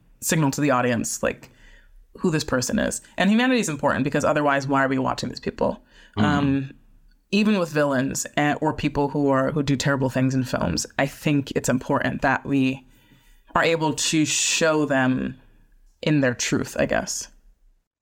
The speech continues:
Speaker 2: I, the, the lens rabbit hole is a good one to go down, uh, because it is, it is remarkable, like,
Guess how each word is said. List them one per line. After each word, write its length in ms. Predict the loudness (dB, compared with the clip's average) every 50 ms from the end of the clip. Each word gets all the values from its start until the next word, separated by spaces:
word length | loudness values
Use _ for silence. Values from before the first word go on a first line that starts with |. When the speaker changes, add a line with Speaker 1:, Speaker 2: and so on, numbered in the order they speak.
| _ _ _ _
Speaker 2:
I, 100 | -2 -2
the, 280 | 0 0 2 2 2 2 2
the 120 | 2 2
lens 320 | 2 2 2 2 0 0 0
rabbit 300 | 0 0 0 -2 -2 -2
hole 220 | 0 0 0 0
is 180 | 0 0 0 0
a 60 | 0
good 180 | 0 -2 -2 0
one 140 | -2 -2 -2
to 80 | -4 -4
go 160 | -4 -4 -2
down, 300 | -2 -2 -2 -2 -2 -4 -4 -2
uh, 160 | 0 0 0
because 300 | 0 0 0 0 0 0
it 120 | 2 2 2
is, 200 | 2 0 0 0 0
it 80 | 2
is 180 | 2 2 0 0
remarkable, 640 | 0 2 2 0 -2 -4 -4 -2 -2 -4 -4 -6 -6
like, 280 | -6 -6 -6 -8 -10